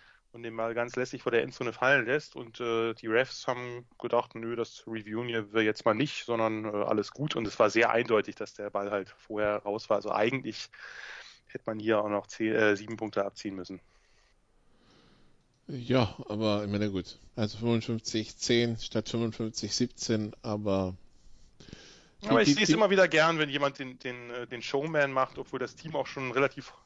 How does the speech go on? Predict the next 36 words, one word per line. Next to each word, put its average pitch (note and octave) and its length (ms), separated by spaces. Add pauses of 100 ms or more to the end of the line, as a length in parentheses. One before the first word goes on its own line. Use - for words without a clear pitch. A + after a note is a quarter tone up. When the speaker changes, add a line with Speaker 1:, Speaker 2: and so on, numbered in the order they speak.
(120)
Speaker 1:
<laughs> - 180
zurückliegt, C#3 640
aber A#2+ 160
dann B2 120
kann B2+ 140
man B2+ 80
natürlich A#2+ 260
immer B2+ 140
noch B2 140
den A2+ 180
Ball A#2 180
lässig B2 320
vor B2 200
der A#2 160
Endzone A#2 320
droppen A2 340
lassen. G2 340
Warum D3 320
auch A2 140
immer. G#2 180 (880)
Speaker 2:
Ja, F#2+ 460
Poser G2+ 400
gibt's G2 180
ja G2+ 60
genug. F#2+ 260
Ich G2+ 80
meine, G#2+ 220
also B2+ 200
ganz C3+ 200
ehrlich, D3+ 160
es A#2 60
gibt - 120
doch D3+ 80
im C#3 80
College D3 260
so, B2 140